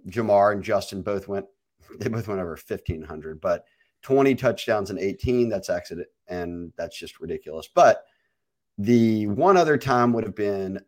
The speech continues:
twenty thirteen. Jarvis and Odell both went over a thousand. Both had right about the same number as Malik with catches,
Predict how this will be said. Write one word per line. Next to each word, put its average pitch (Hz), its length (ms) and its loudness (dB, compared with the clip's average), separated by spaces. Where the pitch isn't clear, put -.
twenty 143 360 -2
thirteen. 90 720 -6
Jarvis 110 440 0
and 120 100 -2
Odell 98 340 2
both 92 320 -6
went 110 120 -6
over 107 160 -2
a 131 40 -2
thousand. 85 680 -8
Both 113 140 0
had 117 160 4
right 117 320 4
about 156 220 4
the - 80 -12
same 127 280 0
number 101 540 -4
as 95 160 -6
Malik 101 420 -4
with 98 160 -8
catches, 87 760 -6